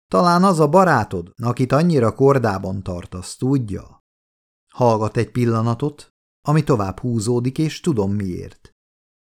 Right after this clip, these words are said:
Feltételezem, hogy ő a drogok szakértője. Elintézek néhány hívást.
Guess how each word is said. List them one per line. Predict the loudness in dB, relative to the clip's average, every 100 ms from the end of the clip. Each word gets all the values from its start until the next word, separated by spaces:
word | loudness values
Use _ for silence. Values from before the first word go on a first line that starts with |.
| _
Feltételezem, | 0 2 2 0 0 2 2 2 2
hogy | 2 4
ő | 2
a | 0
drogok | -2 -2 -2 -6
szakértője. | -8 -8 -8 -10 -10 -12 -12 -12 -16 _ _ _ _ _ _ _ _ _ _
Elintézek | -4 4 4 6 2 2 -2 -2
néhány | -4 -4 -6
hívást. | -6 -8 -10 -16 -20 -20 _